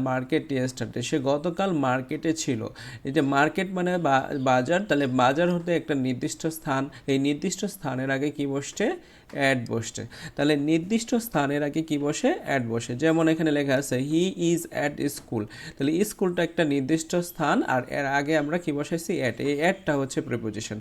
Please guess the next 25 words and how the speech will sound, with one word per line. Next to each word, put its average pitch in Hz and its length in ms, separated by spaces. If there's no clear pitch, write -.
তাহলে 160 160
একটি 170 180
নির্দিষ্ট 196 460
জায়গার 151 400
নামের 143 380
আগে 156 180
কি 165 160
বসে? 160 340
At 123 360
বসে। 110 320
এখন 165 300
তুমি 226 200
দ্বিতীয়টা 190 520
দেখো, 185 280
একটা 175 200
নির্দিষ্ট 156 600
সময়ের 147 500
আগে 147 200
at 143 540
বসে। 117 340
যেমন, 170 380
"He 170 140
gets 160 440
up 180 400
at 143 300